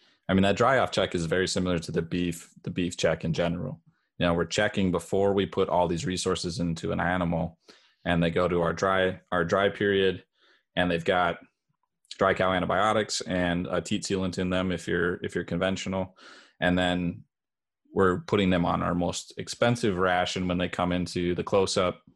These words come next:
and then they go through and they s-, could sit there for a long time.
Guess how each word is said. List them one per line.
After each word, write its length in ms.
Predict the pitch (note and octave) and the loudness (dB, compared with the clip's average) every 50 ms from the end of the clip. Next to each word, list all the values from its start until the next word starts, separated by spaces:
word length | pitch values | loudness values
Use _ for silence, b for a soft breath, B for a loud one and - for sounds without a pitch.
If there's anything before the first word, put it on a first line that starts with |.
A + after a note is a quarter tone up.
| _ _ _ _ _ _ _ _ _ | _ _ _ _ _ _ _ _ _
and 200 | - F2+ F2 F2 | 0 2 2 4
then 380 | E2+ E2+ E2+ E2+ F2 F2 F2+ F2+ | 4 2 2 0 0 0 0 0
they 120 | F#2+ F2 | 0 0
go 160 | F2+ F2+ E2+ E2+ | 2 0 0 0
through 420 | - - F2 E2+ E2 E2 D#2+ E2 - - _ _ _ _ _ _ _ _ | -2 -2 -2 0 0 -2 -4 -6 -10 -16 _ _ _ _ _ _ _ _
and 120 | - F2+ F2+ | -2 -2 0
they 60 | - | -2
s-, 120 | - - | -2 -6
could 180 | - - - - | -8 -10 -6 -4
sit 120 | - G#2+ | -2 0
there 140 | - G2 F2 | 0 0 0
for 80 | - F2+ | 0 0
a 60 | F2 | 0
long 240 | F2 F2 F2 E2+ F2 | 2 2 0 0 0
time. 420 | - G#2 A#2 G#2+ F2 F2+ F#2 G2+ | 0 0 0 2 0 0 -2 -6